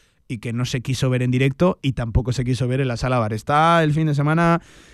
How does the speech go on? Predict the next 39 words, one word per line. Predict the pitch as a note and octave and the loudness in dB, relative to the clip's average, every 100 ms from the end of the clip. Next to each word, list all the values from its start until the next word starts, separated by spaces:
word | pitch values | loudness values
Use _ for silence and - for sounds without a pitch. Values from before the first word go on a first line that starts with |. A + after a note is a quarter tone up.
| - | -6
y | C#3+ | -2
la | C3+ | -2
semana, | - C3+ D3+ B2 B2 | 0 2 4 2 0
¿eh? | D#3+ C3 | 0 2
El | C3 | 4
lunes | D3 E3 D#3+ C#3+ | 4 4 2 2
y | |
el, | D3 C#3 C#3 | 2 2 0
y | C3+ | 0
el | C3 | 2
martes, | C#3 D#3+ E3+ | 2 0 0
y | D3 | 0
apunta | B2+ D3+ D#3 | 2 2 2
que | |
también | C#3+ C#3 C#3 | 2 2 2
mañana | C#3 C#3 B2+ | 0 0 2
miércoles | D3+ E3 D3 C#3+ C#3 C3+ | 2 2 -2 -2 -2 -2
y | |
el | C3 | -2
jueves | C3+ D3+ E3 | 0 0 0
caliente | C#3+ C3+ C#3+ A2+ | 0 2 2 2
con | A2+ A#2 | 0 0
el | A2+ | 0
tema | C3 C3 | 2 2
de, | B2+ B2 A#2 | 2 0 0
no | C3 | 0
te | C#3 | 0
rías, | C3+ C3 A2+ | 2 0 2
Javi, | B2 A#2 | 0 0
¿no? | A#2 C3 | 0 -2
Eh, | A#2+ A#2+ A#2+ | -4 -4 -4
está | A#2+ C3 C3 | -2 0 0
el | |
tema | B2 C3 B2+ | 0 0 2
caliente | B2 B2 A2+ | 2 2 2
con | A2 | 2
el | A2+ | 0
tema | A2+ B2 | 2 2
de, | A#2+ A#2 | 2 0